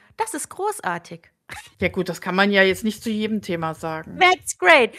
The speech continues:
Speaker 1: Ja gut, aber in so, äh, bei so Beverly Hills Partys, bei Smalltalk wird dir ja keiner was Negatives erzählen. Weißt du?
Speaker 2: Ja, das
Speaker 1: Da
Speaker 2: stimmt.
Speaker 1: wollen ja alle nur ihr Bestes zeigen und sagen und, und erzählen und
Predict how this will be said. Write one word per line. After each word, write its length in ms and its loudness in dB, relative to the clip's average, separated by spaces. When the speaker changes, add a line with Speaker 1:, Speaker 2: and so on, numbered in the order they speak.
Speaker 1:
Ja 160 10
gut, 300 4
aber 280 10
in 180 -2
so, 360 -2
äh, 80 -6
bei 240 -12
so 120 -10
Beverly 520 -6
Hills 340 -6
Partys, 640 -2
bei 200 -2
Smalltalk 760 -2
wird 160 -4
dir 80 -4
ja 160 0
keiner 340 -2
was 200 -4
Negatives 640 -6
erzählen. 560 -14
Weißt 200 -8
du? 240 -4
Speaker 2:
Ja, 160 -8
das 140 -14
Speaker 1:
Da 40 -14
Speaker 2:
stimmt. 200 -8
Speaker 1:
wollen 180 4
ja 220 6
alle 200 4
nur 280 -2
ihr 100 0
Bestes 520 -2
zeigen 420 -2
und 240 -12
sagen 400 2
und, 340 -14
und 180 -12
erzählen 720 -4
und 340 -12